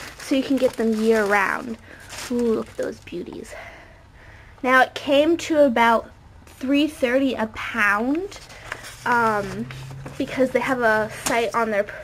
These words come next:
they have a part on their promotions where it becomes really cheap. I got a combination of Kajari and Barhi dates.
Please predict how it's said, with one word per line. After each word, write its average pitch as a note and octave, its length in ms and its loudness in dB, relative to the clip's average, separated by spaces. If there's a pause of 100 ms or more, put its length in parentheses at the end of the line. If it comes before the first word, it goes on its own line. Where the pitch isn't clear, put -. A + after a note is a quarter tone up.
(120)
they C4 80 -4
have A#3 160 -2
a G#3 200 4
part A#3 340 0
on A3 120 0
their G#3 120 -2
promotions G#3+ 960 -6 (520)
where G3+ 220 2
it - 80 -2
becomes G#3 540 -10
really F#3+ 280 -6
cheap. - 360 -8 (2250)
I C4 100 2
got A#3+ 320 0
a B3+ 60 -2
combination C4+ 640 2
of C4+ 100 -4
Kajari A#3+ 720 0
and A3+ 160 -4
Barhi G#3+ 460 -8
dates. D4 500 -2